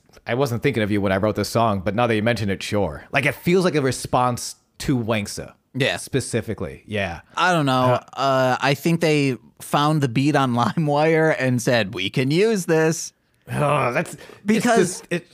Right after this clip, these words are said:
Speaker 2: let
Speaker 1: yeah.
Speaker 2: me tell
Speaker 1: How
Speaker 2: you this, Sean.
Speaker 1: Go ahead.
Speaker 2: Back in, I think, tenth grade,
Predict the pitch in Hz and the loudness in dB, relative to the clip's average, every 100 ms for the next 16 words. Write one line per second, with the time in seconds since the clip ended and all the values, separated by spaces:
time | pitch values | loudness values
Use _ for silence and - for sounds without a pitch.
0 | - - 202 214 233 240 196 208 208 214 | -20 -4 2 4 4 2 0 2 4 4
1 | 175 147 160 208 151 101 - - - _ | 2 2 2 2 2 -2 -8 -10 -14 _
2 | _ _ - 143 120 113 117 139 131 - | _ _ -4 0 2 4 4 2 -2 -10
3 | - _ _ _ 143 180 190 190 190 175 | -20 _ _ _ -2 2 2 2 2 4
4 | 160 151 175 165 - 185 196 175 165 127 | 2 2 0 -2 -4 0 0 0 -2 0
5 | 143 185 151 113 | 2 2 2 0